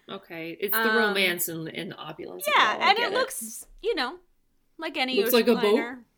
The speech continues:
Speaker 2: It looks
Speaker 1: Looks
Speaker 2: like
Speaker 1: like
Speaker 2: a
Speaker 1: a
Speaker 2: big
Speaker 1: boat.
Speaker 2: ocean liner, yeah. So he starts writing, and Frakes' voiceover, and, like, the whole thing is, like, you know, he's sweating away and, like, eating, like, cold things and, like, drinking
Speaker 1: This is not
Speaker 2: coffee.
Speaker 1: surgery. This is not
Speaker 2: And,
Speaker 1: surgery. Come on.
Speaker 2: you know,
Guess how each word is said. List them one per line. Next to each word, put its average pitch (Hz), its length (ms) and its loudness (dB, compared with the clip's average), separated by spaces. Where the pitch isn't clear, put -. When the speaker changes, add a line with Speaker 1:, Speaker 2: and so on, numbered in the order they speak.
Speaker 2:
It 214 40 -18
looks 247 180 -10
Speaker 1:
Looks 294 140 0
Speaker 2:
like - 20 -
Speaker 1:
like 302 80 0
Speaker 2:
a - 20 -2
Speaker 1:
a - 40 -4
Speaker 2:
big 214 180 0
Speaker 1:
boat. 330 80 -4
Speaker 2:
ocean 349 200 -8
liner, 190 260 -6
yeah. 302 240 -6
So 254 520 2
he 226 140 -12
starts 320 300 -2
writing, 233 420 -2
and 208 220 -6
Frakes' 277 480 -6
voiceover, 233 500 -6
and, 233 100 0
like, 240 140 2
the 254 80 2
whole 277 220 2
thing 247 240 0
is, 214 160 -2
like, 185 200 -4
you 214 100 -4
know, 208 60 -6
he's 190 160 -10
sweating 220 500 -2
away 190 640 -2
and, 185 120 -8
like, 170 200 -12
eating, 202 360 -4
like, 180 360 -8
cold 190 360 -8
things 190 220 -6
and, 185 60 -10
like, 170 120 -12
drinking 190 220 -2
Speaker 1:
This 480 100 0
is 480 80 2
not - 140 4
Speaker 2:
coffee. - 140 0
Speaker 1:
surgery. 190 640 0
This - 120 -14
is 214 120 -4
not 214 120 2
Speaker 2:
And, 202 100 0
Speaker 1:
surgery. 180 480 0
Come 311 160 -8
on. 185 180 -4
Speaker 2:
you 220 80 -2
know, 180 240 -4